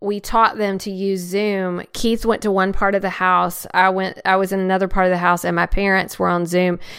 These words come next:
and we did a meeting with the three of us to show them, like, how all the features work and, and stuff. So, like you said,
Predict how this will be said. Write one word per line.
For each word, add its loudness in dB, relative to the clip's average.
and 2
we 6
did 4
a 0
meeting 0
with -6
the -14
three 2
of 2
us -2
to -2
show 4
them, 0
like, -2
how 2
all 2
the 0
features 0
work 2
and, -4
and 0
stuff. 0
So, 2
like 0
you -2
said, 2